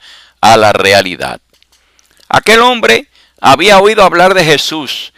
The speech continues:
y estaba ansioso por conocerlo. Cuando supo que había llegado a Jericó, el pueblo donde vivía, Saqueo no quiso perder esa oportunidad, y aunque era de la clase alta, no tuvo a menos subirse a un árbol para ver mejor.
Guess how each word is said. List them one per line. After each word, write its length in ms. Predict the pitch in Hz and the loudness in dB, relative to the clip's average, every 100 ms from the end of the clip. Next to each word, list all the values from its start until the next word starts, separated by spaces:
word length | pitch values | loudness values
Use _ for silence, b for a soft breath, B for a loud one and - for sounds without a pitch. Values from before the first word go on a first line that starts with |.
| b | b
y 120 | - 143 | -2 -2
estaba 400 | 139 175 196 196 | 0 0 2 0
ansioso 640 | 170 - 214 254 - 170 | 0 -4 -2 -2 -2 -6
por 200 | - 131 | -6 -8
conocerlo. 760 | 147 127 92 - 92 - 62 - _ b b b b b b | -8 -10 -10 -2 -2 -2 -14 -20 _ b b b b b b
Cuando 280 | - 127 147 | -4 -2 -2
supo 360 | - 233 233 | -4 -2 0
que 140 | 226 185 | 0 2
había 260 | 165 180 | 2 2
llegado 460 | 190 165 151 170 - | 2 2 4 2 2
a 40 | |
Jericó, 720 | 120 139 123 - 180 185 170 _ b b | 2 0 0 -4 -4 -4 -6 _ b b
el 240 | - 123 123 | -2 -2 -2
pueblo 400 | 131 165 180 175 | 0 0 2 0
donde 320 | 156 143 131 | -2 0 -2
vivía, 520 | 123 127 220 233 - - b b b b b b | -2 -4 -2 -2 -2 -8 b b b b b b
Saqueo 560 | - - 107 - 143 156 | -6 0 0 0 0 0
no 160 | 151 143 | -2 -6
quiso 300 | 151 - 139 | -8 -6 -4
perder 440 | 131 113 127 139 | -2 0 0 0
esa 220 | 131 - | 0 -2
oportunidad, 840 | 135 - 117 - 113 104 95 117 127 _ _ b b b b | -4 -4 -8 -8 -10 -6 -2 -2 -2 _ _ b b b b
y 100 | 113 | 0
aunque 500 | 117 113 - 95 131 | 0 0 -2 2 2
era 160 | 214 165 | 2 2
de 100 | 101 | 0
la 140 | 90 | 0
clase 460 | - 110 117 98 85 | 0 0 2 2 2
alta, 520 | 135 220 - 73 - _ _ _ _ | 4 2 -2 -8 -8 _ _ _ _
no 160 | 160 185 | -8 -6
tuvo 240 | 233 226 | -4 -2
a 40 | 208 | 0
menos 280 | 220 226 | 0 -4
subirse 440 | - 165 208 254 220 | -6 -6 -4 -2 -2
a 40 | |
un 80 | 185 | 0
árbol 380 | 208 226 208 190 | 2 2 0 -2
para 240 | 165 147 | 0 2
ver 200 | 139 147 | 2 2
mejor. 480 | 131 104 95 76 - | 0 -4 -6 -10 -16